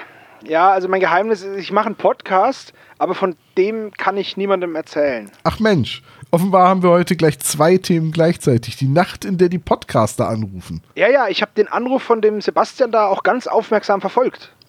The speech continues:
Speaker 2: So, du hast also einen Podcast, von dem keiner wissen darf.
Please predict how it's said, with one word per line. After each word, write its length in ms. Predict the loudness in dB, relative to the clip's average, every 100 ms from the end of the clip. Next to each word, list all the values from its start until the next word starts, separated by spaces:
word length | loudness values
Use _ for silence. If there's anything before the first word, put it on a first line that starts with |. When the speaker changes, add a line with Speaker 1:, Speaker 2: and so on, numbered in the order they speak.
| _ _
Speaker 2:
So, 320 | 0 0 0 0
du 160 | 2
hast 240 | 2 -2 0
also 240 | 2 2
einen 380 | 2 2 0 -2
Podcast, 580 | -4 -4 -2 -2 -2 0
von 180 | 2 4
dem 220 | 2 2
keiner 420 | 0 0 2 0
wissen 240 | -2 -6
darf. 320 | -8 -10 -12